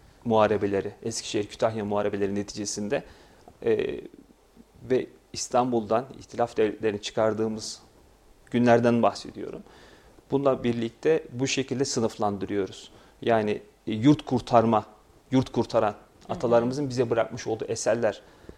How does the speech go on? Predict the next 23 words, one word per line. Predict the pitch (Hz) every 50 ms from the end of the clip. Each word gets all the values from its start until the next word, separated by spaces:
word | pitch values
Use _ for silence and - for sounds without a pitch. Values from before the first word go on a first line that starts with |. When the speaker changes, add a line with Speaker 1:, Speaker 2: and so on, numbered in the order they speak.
| _ _ _ -
Speaker 1:
sergilendiği | 123 - - 127 120 120 123 120 117 117 120 120 120
müzedir | 120 120 117 120 104 101 95 -
Milli | 98 95 95 95 95 98
Mücadele | 98 95 - 98 95 87 92 92 95
Müzesi | 98 98 104 107 - - 175 165 143
ve | 143 147 143
bunu | 151 165 196 214 214 - - - - - - - - - -
milli | 123 127 139 147 160 170
mücadeleyi | 170 156 139 151 147 143 139 165 180 208 208
Kayseri | - - 160 170 - 170 147
perspektifinden | - - - - - - - 143 - - - - 139 131 127 123 110 92
bakıyoruz | - - - - - - - -
biz | - - - -
burada. | - - - - - - - - _ - - - - - - - - - _ _ _ _ - - - -
Bununla | 131 127 143 160 156 156 143
birlikte | 160 151 151 156 156 - 151
yine | 156 156 151 151 160 156 - - - - - - -
Esnaf | - - - - 160 156 -
ve | 156
Sanatkarlar | 151 - 143 139 135 135 - - 143 143 147 135
Odası | 135 127 127 123 - 143
ile | 135 135 120
birlikte | 131 135 131 131 127 - - 131 139 -